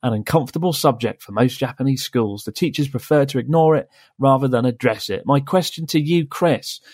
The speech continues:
when you taught English in Japan, did any of your students have a crush on you? If so, how did you handle it? All the best, Beth Lawson. Um, I don't, how did that get into story of the week? That's not a story. That's a question about sexual harassment. <laughs>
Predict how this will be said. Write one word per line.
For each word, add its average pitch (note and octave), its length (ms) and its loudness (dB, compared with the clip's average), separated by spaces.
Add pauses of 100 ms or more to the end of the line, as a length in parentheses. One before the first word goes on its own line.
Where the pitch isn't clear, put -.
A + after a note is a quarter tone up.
(200)
when D3+ 220 2
you F3 80 -2
taught D#3+ 240 2
English C3+ 260 2
in A#2+ 40 -4
Japan, A2 440 -4 (320)
did C3+ 120 2
any F3 220 4
of D3+ 80 2
your D3 60 4
students C#3 340 -2
have D3 80 -2
a D3+ 60 -2
crush F#3+ 360 0
on A#2+ 120 0
you? G#2 180 -2
If D3 180 -2
so, C#3 240 2
how D#3 200 -2
did C#3+ 100 -4
you B2+ 80 -2
handle A#2+ 320 0
it? A2+ 140 -6 (320)
All E3+ 140 4
the D3 80 4
best, - 420 0 (160)
Beth B2 260 0
Lawson. G#2+ 520 -4 (420)
Um, A#2 400 2 (480)
I C3+ 40 -8
don't, C#3 200 -4 (320)
how - 100 -6
did G3+ 80 -2
that F3+ 160 2
get D#3 120 2
into C3 120 -4
story C#3 280 4
of - 40 0
the A#2+ 80 -4
week? A2 140 -2
That's - 220 -4
not A2+ 120 -2
a - 40 -8
story. D#3 320 2
That's D3+ 180 -4
a C#3+ 40 -6
question C#3 460 -6
about A#2 140 -4
sexual - 420 -6
harassment. C#3+ 460 -2
<laughs> - 260 -8